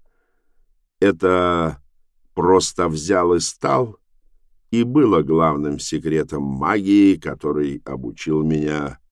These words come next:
фальшивый гримуар. Конь Лоренцо заржал и поднялся на дыбы, пытаясь остановиться, но было поздно.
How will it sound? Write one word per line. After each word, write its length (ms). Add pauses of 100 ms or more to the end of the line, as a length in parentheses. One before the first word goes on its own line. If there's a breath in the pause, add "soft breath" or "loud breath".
(140)
фальшивый 720
гримуар. 680 (1300)
Конь 380
Лоренцо 1120
заржал 880 (1120)
и 100
поднялся 680
на 140
дыбы, 360
пытаясь 540
остановиться, 1160 (180)
но 300
было 280
поздно. 600